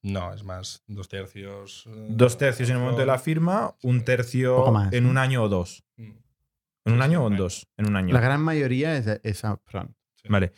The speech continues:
Speaker 2: Y esto, o sea, operaciones típicas de este tamaño de negocio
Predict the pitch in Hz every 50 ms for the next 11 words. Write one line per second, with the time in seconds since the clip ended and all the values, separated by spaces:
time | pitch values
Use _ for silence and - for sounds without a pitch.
0 | _ - - _ _ _ _ - 147 135 131 127 123 123 120 120 117 117 117 113
1 | 113 - - _ _ _ _ - 123 117 - - 165 185 - - - 127 117 110
2 | - - _ _ _ - 113 117 120 113 104 127 131 135 131 - - 139 127 131
3 | 139 123 - 127 120 113 113 - - - - 127 117 117 117 113 110 110 107 107
4 | 107 110 - 117 113 - 135 123 123 120 120 123 123 127 123 120 120 120 120 117
5 | 113 120 123 120 - - 120 113 110 107 101 -